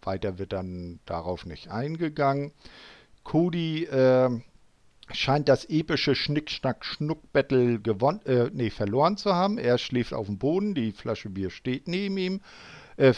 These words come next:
oder versucht vielmehr zu schlafen, weil Cousin Jake im Bett, äh, tierisch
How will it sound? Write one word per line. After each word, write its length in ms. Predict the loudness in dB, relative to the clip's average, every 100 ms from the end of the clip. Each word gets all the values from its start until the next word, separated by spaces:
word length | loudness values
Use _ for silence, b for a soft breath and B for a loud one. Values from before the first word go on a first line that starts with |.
| 2
oder 260 | 2 4 4
versucht 500 | 2 2 0 0 0
vielmehr 420 | 2 2 0 -2
zu 160 | -4
schlafen, 380 | -6 -4 -2 0
weil 140 | 0 0
Cousin 420 | -2 -2 -2 -4
Jake 340 | -2 -2 -2
im 380 | -2 2 4 4
Bett, 320 | 4 4 4
äh, 580 | 0 4 6 6 4 2 -2
tierisch 480 | -10 -2 2 2 0